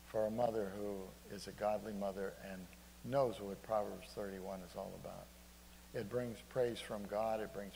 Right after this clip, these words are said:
praise from the family. It's just such a wonderful, wonderful thing. Today, I don't know if you got a gift for your mother, and maybe your mother has passed on, and maybe your children have given a gift to you.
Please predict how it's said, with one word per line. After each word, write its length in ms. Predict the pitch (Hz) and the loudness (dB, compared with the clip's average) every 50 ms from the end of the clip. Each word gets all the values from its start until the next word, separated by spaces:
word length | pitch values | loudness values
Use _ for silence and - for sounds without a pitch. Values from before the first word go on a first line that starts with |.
| - - | -10 -8
praise 260 | - 107 101 101 95 - | -4 -2 -2 -2 -4 -8
from 160 | - - 104 98 | -8 -8 -8 -8
the 240 | 98 95 - - - | -8 -10 -8 -4 -4
family. 360 | 107 98 95 98 98 95 95 90 - - - - - - - - - | -2 -2 -2 -2 -4 -4 -6 -6 -8 -14 -16 -16 -16 -16 -14 -10 -8
It's 160 | 98 95 - | -6 -6 -2
just 220 | - 113 98 - - | 0 0 0 0 -2
such 200 | 117 107 - - | -2 -2 -2 -2
a 60 | 104 | -2
wonderful, 460 | 98 104 104 101 98 92 90 98 98 | 0 0 0 0 -2 -4 -2 -2 -2
wonderful 440 | 95 101 101 98 95 92 92 92 90 - - | 0 0 0 0 -2 -4 -4 -6 -8 -4 -2
thing. 200 | 104 95 90 87 - | -2 -2 -2 -4 -2
Today, 460 | - 120 117 117 117 120 131 135 135 - - - - - - - | 0 2 4 6 6 6 4 4 0 -2 -10 -14 -14 -8 -2 0
I 100 | 127 117 | 2 2
don't 160 | 117 117 113 | 2 0 0
know 140 | 113 117 120 117 | 2 0 0 0
if 80 | - | -2
you 80 | 123 120 | -6 -4
got 240 | 107 110 110 110 104 | 0 2 2 4 2
a 60 | 98 | 2
gift 340 | 92 95 110 107 117 - - - - - - - - - | -2 -2 -2 -2 -2 -2 -6 -14 -14 -14 -16 -12 -4 2
for 160 | 123 123 127 | 4 4 4
your 180 | 127 127 127 | 4 2 0
mother, 420 | 123 123 123 131 131 139 143 151 143 - - - - - | 2 2 2 2 4 2 0 0 -2 -8 -10 -12 -6 -2
and 120 | 135 131 | 0 2
maybe 240 | 127 139 147 143 147 | 4 6 4 4 4
your 140 | 143 147 143 | 4 4 6
mother 340 | 139 135 135 131 131 127 123 | 6 6 4 6 4 2 2
has 140 | 120 113 - | 0 -2 -4
passed 440 | - 127 120 120 110 - - - | -6 -6 -4 -4 -6 -6 -4 0
on, 240 | 110 98 95 95 101 | 0 0 0 0 -2
and 100 | 98 104 | -4 -2
maybe 240 | 110 113 113 110 117 | -2 -2 -2 -2 -2
your 180 | 117 117 113 107 | -2 -2 -2 -2
children 380 | 98 - - 113 113 110 110 107 | -2 0 0 0 2 0 -2 -4
have 160 | 104 101 107 | -4 -6 -4
given 260 | 113 110 110 113 104 | -4 -4 -2 -2 -4
a 40 | 104 | -6
gift 320 | 101 101 107 104 - - - | -6 -6 -6 -6 -6 -8 -8
to 60 | 117 | -6
you. 200 | 107 101 101 95 | -4 -2 -4 -4